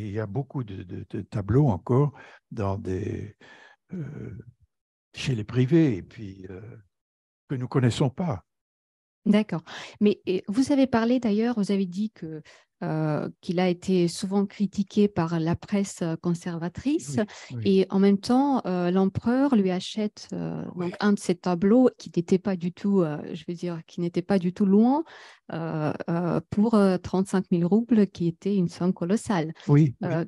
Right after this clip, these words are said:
Speaker 2: qu'est-ce qu'on peut dire quand même de sa, de, de la vision de la famille impériale, du pouvoir, euh, de, de, de l'offre de
Speaker 1: Mais je
Speaker 2: euh,
Speaker 1: pen-, oui, je
Speaker 2: Pépin.
Speaker 1: pense que, euh, la famille royale était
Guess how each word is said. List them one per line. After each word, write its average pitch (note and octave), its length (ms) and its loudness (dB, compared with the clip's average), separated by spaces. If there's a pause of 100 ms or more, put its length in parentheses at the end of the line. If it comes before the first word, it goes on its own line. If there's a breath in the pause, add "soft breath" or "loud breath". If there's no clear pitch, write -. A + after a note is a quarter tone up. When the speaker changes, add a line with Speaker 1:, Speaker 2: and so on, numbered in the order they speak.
Speaker 2:
qu'est-ce B3+ 180 -2
qu'on D4+ 160 2
peut A#3+ 120 0
dire A3+ 240 -2
quand G#3+ 120 -4
même A3+ 180 2
de G3 100 2
sa, F#3 480 2
de, E3+ 560 0
de E3+ 140 4
la F3 120 6
vision G3+ 460 4
de G3 80 2
la E3+ 100 0
famille F#3+ 340 2
impériale, E3 800 0
du E3+ 140 -4
pouvoir, F#3 720 0
euh, E3+ 420 -6
de, F3 280 -6
de, F3 360 -4
de F#3 180 -2
l'offre G3 440 2
de F3 460 -2 (200)
Speaker 1:
Mais D#3 180 2
je - 240 -2
Speaker 2:
euh, - 220 -8
Speaker 1:
pen-, F3 200 -8 (240)
oui, D3+ 280 -4
je B2 100 -4
Speaker 2:
Pépin. - 180 -6
Speaker 1:
pense E3 320 2
que, C3 340 4 (520 loud breath)
euh, A#2+ 720 0
la A#2 100 4
famille C3 380 2
royale A#2 480 2
était A#2+ 400 0